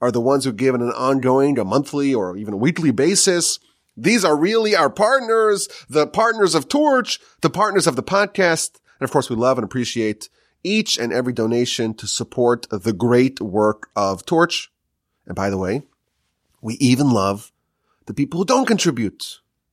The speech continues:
but we don't do ads. I get all the time, I get the emails,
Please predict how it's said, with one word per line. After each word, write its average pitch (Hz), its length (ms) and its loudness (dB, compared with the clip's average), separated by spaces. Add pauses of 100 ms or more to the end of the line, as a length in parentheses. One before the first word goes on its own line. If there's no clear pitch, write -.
(220)
but 131 60 0
we 120 120 -2
don't 139 240 4
do 101 140 -2
ads. - 440 -8 (1000)
I 117 80 -4
get 120 140 0
all 131 100 2
the 120 100 -6
time, 123 140 2
I 107 40 -2
get 107 120 -6
the 120 80 -6
emails, 143 500 0